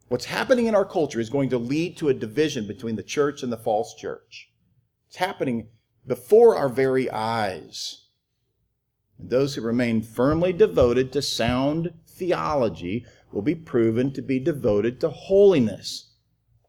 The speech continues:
That we are set apart from eternity past, Ephesians one and two,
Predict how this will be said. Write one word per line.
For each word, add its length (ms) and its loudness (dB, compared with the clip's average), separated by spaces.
That 100 -6
we 120 0
are 80 2
set 800 0
apart 680 2
from 140 -6
eternity 640 -4
past, 520 -6
Ephesians 460 -6
one 220 -2
and 120 -2
two, 280 -4